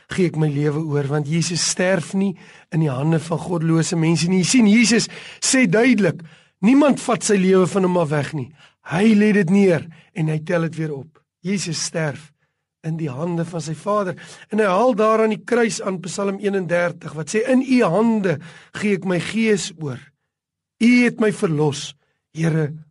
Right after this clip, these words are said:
o my God." Jesus sterf in die hande van die Vader, sodat Psalm eenendertig ook vir my en jou vandag kan waar word. Daar waar jy sit en jy voel jou lewe is nie in jou hande nie, jou lewe is in ander mense se hande,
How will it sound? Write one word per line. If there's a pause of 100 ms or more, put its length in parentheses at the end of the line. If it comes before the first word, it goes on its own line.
(140)
o
my
God." (720)
Jesus
sterf
in
die
hande (580)
van
die
Vader,
sodat
Psalm
eenendertig (720)
ook
vir
my
en
jou
vandag (500)
kan
waar
word.
Daar
waar
jy
sit (580)
en
jy
voel
jou
lewe
is
nie
in
jou
hande
nie,
jou
lewe
is
in
ander
mense
se
hande,